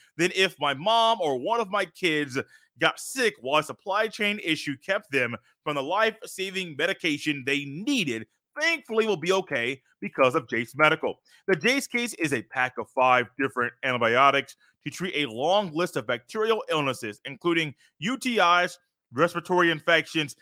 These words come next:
skin injections, among others. This stuff could happen to any of us. Visit jasemedical dot com and complete your physician encounter. It will be reviewed by a board-certified physician, and your medications will be dispensed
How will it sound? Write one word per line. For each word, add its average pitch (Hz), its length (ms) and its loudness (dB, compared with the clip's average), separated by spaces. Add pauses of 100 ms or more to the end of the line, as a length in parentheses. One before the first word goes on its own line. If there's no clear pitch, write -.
(140)
skin 294 380 -4
injections, 202 680 -2
among 143 360 0 (120)
others. 127 440 2 (220)
This 185 200 2
stuff 180 320 0
could 110 200 -6
happen 151 420 -2
to 156 120 -10 (160)
any 214 260 0
of 123 140 2
us. - 200 -20 (280)
Visit 160 300 0
jasemedical 175 640 -2
dot 147 280 0
com 135 340 0
and 135 100 -10
complete 160 480 -6 (260)
your 147 80 -4
physician 185 580 -2
encounter. 165 540 -2 (300)
It 175 80 0
will 202 100 2
be 170 120 -2
reviewed 156 560 -6 (160)
by 143 180 -2
a 139 60 -2
board-certified 185 1200 0
physician, 131 460 -6 (300)
and 262 300 -2
your 262 160 0
medications 208 720 0
will 151 140 2
be 139 140 0
dispensed 151 520 -4